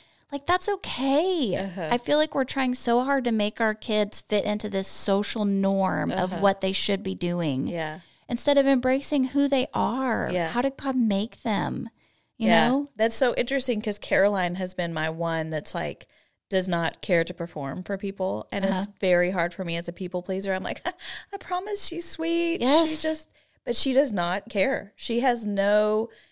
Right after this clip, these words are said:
Speaker 2: it does not bother her one lick. If
Speaker 1: Right.
Speaker 2: you are handing her a sucker and being so nice to her, she will stank eye you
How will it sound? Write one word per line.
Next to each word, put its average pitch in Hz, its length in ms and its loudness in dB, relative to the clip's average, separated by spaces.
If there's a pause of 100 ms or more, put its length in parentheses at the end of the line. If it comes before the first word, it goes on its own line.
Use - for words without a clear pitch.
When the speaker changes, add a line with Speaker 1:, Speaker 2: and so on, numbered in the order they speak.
(140)
Speaker 2:
it 226 80 -8
does 233 120 0
not 208 180 0
bother 202 260 4
her 202 180 2
one 185 300 0
lick. 202 360 0
If 185 160 -2
Speaker 1:
Right. 190 220 2
Speaker 2:
you 226 260 -2 (400)
are 196 260 0
handing 220 300 -2
her 226 160 2
a 190 40 0
sucker 220 440 0
and 196 180 0
being 190 220 -2
so 220 160 -2
nice 208 260 -2
to 226 100 -4
her, 226 300 0
she 240 220 -2
will 196 120 -4
stank 202 420 -2
eye 220 180 -2
you 240 520 -2